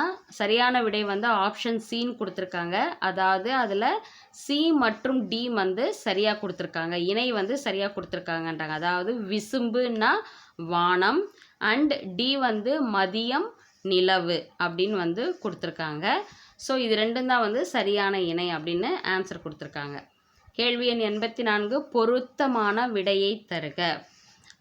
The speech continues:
சிறுபஞ்ச மூலம், குடும்ப விளக்கு, சீவக சிந்தாமணி, குறுந்தொகை. So, இதற்கு சரியான பொருத்தம் என்ன அப்படின்னு பார்த்தீங்கன்னா,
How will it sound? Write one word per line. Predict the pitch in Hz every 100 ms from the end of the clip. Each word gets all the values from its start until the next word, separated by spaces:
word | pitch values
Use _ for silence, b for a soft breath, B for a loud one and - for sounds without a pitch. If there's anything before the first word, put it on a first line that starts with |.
| -
சிறுபஞ்ச | 233 240 247 233 226 233
மூலம், | 208 202 220 320 339
குடும்ப | 240 226 233
விளக்கு, | 226 208 190 - 254 -
சீவக | 240 226 233
சிந்தாமணி, | 220 220 196 196 196 190 214 294 -
குறுந்தொகை. | 202 185 190 170 165 156 - B B B
So, | - 254
இதற்கு | 226 220 247 240 277
சரியான | 285 226 220 240 233 233 269
பொருத்தம் | 269 214 214 240 233
என்ன | 190 185 190
அப்படின்னு | 180 190
பார்த்தீங்கன்னா, | 190 180 185 180 170 208